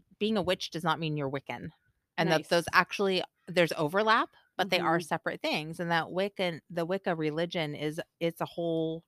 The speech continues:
Speaker 1: religion, and that is
Speaker 2: Mm-hmm.
Speaker 1: very specific. Um, but that you don't necessarily have to follow that religion to be a witch. However,
Speaker 2: <laughs>
Speaker 1: I believe in karma.
Speaker 2: Yep.
Speaker 1: And I definitely believe that whatever you put out there comes back to you,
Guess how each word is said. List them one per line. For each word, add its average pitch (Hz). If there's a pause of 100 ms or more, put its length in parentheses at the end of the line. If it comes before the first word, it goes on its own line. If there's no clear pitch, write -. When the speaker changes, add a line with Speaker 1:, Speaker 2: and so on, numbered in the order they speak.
(100)
Speaker 1:
religion, 151 (140)
and 147
that 139
is 143
Speaker 2:
Mm-hmm. 175
Speaker 1:
very 143
specific. - (760)
Um, 143 (220)
but 160
that 143
you 160
don't 156
necessarily 151
have 147
to 151
follow 135
that 131
religion 139 (120)
to 139
be 127
a 143
witch. - (360)
However, 165 (320)
Speaker 2:
<laughs> -
Speaker 1:
I 208
believe 233
in 160
karma. 160 (520)
Speaker 2:
Yep. 175 (200)
Speaker 1:
And 170
I 160
definitely 170
believe 151
that 147
whatever 151
you 143
put 135
out 131
there 139
comes 139
back 127
to -
you, 131